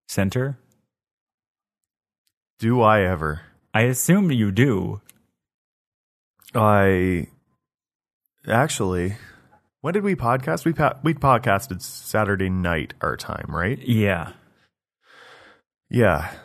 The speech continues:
Speaker 2: Um, we did that, and that was great.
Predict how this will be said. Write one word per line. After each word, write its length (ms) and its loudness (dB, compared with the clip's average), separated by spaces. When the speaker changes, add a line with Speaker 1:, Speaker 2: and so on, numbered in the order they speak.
Speaker 2:
Um, 500 2
we 200 0
did 180 2
that, 300 2
and 120 -4
that 80 -2
was 120 -6
great. 260 -2